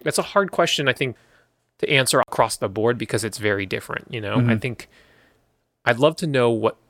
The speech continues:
Speaker 1: you know, someone who shoots high-end fashion would, would have to say about that. Um, 'cause I'm
Speaker 2: Yeah.
Speaker 1: sure they have a far different perspective on it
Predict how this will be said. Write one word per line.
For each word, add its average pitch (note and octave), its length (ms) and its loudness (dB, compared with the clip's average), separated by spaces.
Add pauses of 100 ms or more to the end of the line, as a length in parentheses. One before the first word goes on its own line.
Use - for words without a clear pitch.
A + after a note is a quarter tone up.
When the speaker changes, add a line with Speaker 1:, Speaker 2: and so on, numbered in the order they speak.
(140)
Speaker 1:
you B2+ 160 -4
know, G2 160 -2
someone A#2+ 360 -2
who A2 100 -2
shoots - 520 -4 (240)
high-end G2+ 560 -2
fashion G#2 460 -2
would, G#2+ 240 -6 (640)
would A2 120 -6
have G#2 120 0
to - 60 -12
say - 180 -4
about - 300 -6
that. - 280 -4 (640)
Um, G2 440 -8 (340)
'cause A2+ 220 -2
I'm G2 80 6
Speaker 2:
Yeah. F#2+ 40 6
Speaker 1:
sure C3 140 6
they A#2+ 80 -2
have A2+ 140 0
a A2 160 0
far A#2+ 420 0
different A2+ 320 -4
perspective G2+ 560 -6
on G2 160 -2
it - 160 -4